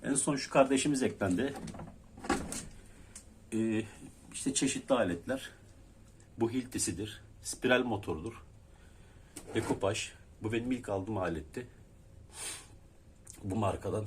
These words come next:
Çok da memnunum. Bu kıl testere. Şu da daire testeresi. Burada çivi tabancası var. Ben bunu hobi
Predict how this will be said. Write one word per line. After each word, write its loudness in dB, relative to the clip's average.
Çok 0
da 0
memnunum. -2
Bu -2
kıl 10
testere. 4
Şu -6
da 0
daire 4
testeresi. 0
Burada 4
çivi 0
tabancası 4
var. 2
Ben 10
bunu 4
hobi 4